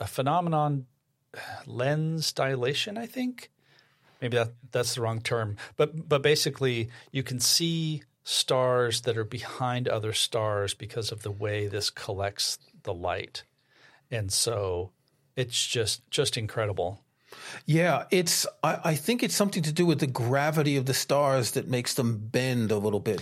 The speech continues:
Speaker 2: Uh, I'm on the
Speaker 1: Yes.
Speaker 2: page. It doesn't exactly say what it is, um, but it's,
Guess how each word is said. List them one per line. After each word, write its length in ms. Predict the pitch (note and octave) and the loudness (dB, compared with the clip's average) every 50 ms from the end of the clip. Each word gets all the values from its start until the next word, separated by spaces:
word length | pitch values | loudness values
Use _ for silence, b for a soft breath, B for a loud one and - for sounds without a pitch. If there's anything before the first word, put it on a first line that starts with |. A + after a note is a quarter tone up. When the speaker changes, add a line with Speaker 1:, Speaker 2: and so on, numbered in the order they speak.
| - - | -2 -2
Speaker 2:
Uh, 140 | B2+ B2 G#2+ A#2+ | -2 0 0 2
I'm 160 | C3 C3+ C3 | 2 2 4
on 160 | D3+ F3+ F#3 | 4 4 6
the 60 | F#3 - | 6 6
Speaker 1:
Yes. 100 | - - D#3 C#3+ C#3 | 6 6 6 6 4
Speaker 2:
page. 20 | C#3+ C3+ | 2 2
It 40 | - | 2
doesn't 220 | D#3+ D3 E3 D3+ | 2 2 2 2
exactly 500 | C3 C3 B2+ C#3 C#3 C#3+ C#3+ - D#3 C3+ | 2 2 2 2 2 2 2 0 0 0
say 220 | B2+ - - C#3 | 2 2 2 2
what 180 | C#3 C3 C3 B2 | 4 2 2 2
it 100 | B2 B2+ | 2 2
is, 300 | C3+ C#3+ F3 G3+ F#3+ - B B B B B B B B B B | 4 4 4 2 0 -4 B B B B B B B B B B
um, 640 | - D3 C#3 C3 B2+ B2 B2 B2 B2 - D#3+ C3 - - | 0 2 2 4 4 4 2 2 0 -2 -6 -8 -2 2
but 280 | D3+ C#3+ C#3 C#3 - - | 2 2 2 2 -2 -2
it's, 220 | - D3+ C#3 - | -2 0 0 0